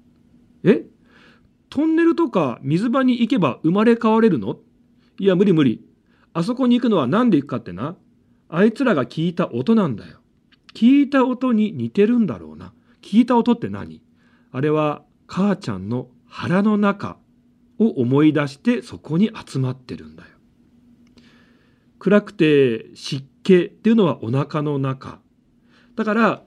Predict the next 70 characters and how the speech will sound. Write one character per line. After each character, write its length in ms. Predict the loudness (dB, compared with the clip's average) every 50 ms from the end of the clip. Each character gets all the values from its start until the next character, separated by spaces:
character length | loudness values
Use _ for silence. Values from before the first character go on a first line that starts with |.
| _
も 220 | -4 0 2 4 4
う 20 | 4
生 20 |
ま 120 | 4 4 4
れ 100 | 4 2
変 100 | 2 0
わ 80 | -2
る 80 | -2 -2
こ 80 | -2 -4
と 80 | -6
が 100 | -8 -8
で 140 | -8 -8 -6
き 100 | -4 -4
な 160 | -2 -2 -2
い。 80 | -4 -6
記 180 | -4 2 4
憶 160 | 4 4 4 2
も 120 | 0 0
な 100 | 0 -2
く 80 | -2 -2
な 140 | -2 -2
っ 40 | -4
て 100 | -6 -12
き 60 | -8
て 80 | -4 -4 -4
る。 100 | -2 -2
で 80 | -2
も 80 | -2 0
な 100 | 0 0
ん 60 | -2
と 100 | -2 -2
か 140 | -2 -2 -2
そ 120 | -2 -2
こ 120 | 0 2 2
に 80 | 2
行 120 | 2 0 -2
っ 20 | -2
た 80 | -2
ら 80 | 0 2
生 100 | 2 2
ま 120 | 2 2
れ 100 | 2 0 2
変 80 | 2
わ 60 | 2
れ 80 | 2 4
る 60 | 2
ん 40 | 2
じ 60 | 0
ゃ 20 | 0
な 120 | 0 -2
い 60 | -2
か。 100 | -4 -2
そ 80 | -2 -2
れ 100 | 0 0
が 160 | 0 0 0
お 60 | 0
母 320 | 0 2 2 4 4 2 2
さ 160 | 0 -2 -2
ん 80 | -2
の 120 | -4 -4 -2
お 120 | 0 2
腹 280 | 2 2 2 2 0 0
の 160 | 0 0 0
中 280 | 0 0 0 0 0 -2
に 100 | -2 -2
似 160 | -4 -4 -4
て 180 | 0 0 2
る 120 | 2 2 0
か 100 | 0 -2
ら、 220 | -2 -2 -2 -4